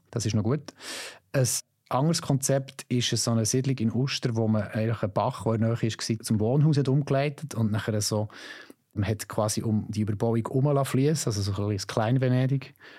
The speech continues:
gemacht. Und eben, da kam ja nachher die Verdunstungskühlung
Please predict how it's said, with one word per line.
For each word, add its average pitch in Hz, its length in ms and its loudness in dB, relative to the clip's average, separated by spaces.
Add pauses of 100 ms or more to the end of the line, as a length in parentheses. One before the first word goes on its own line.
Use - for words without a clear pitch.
gemacht. 135 460 -2
Und 104 160 0
eben, 113 200 -2
da 110 80 -6
kam 104 220 0
ja 104 80 2
nachher 104 220 -2
die 101 300 -4 (500)
Verdunstungskühlung 123 1120 0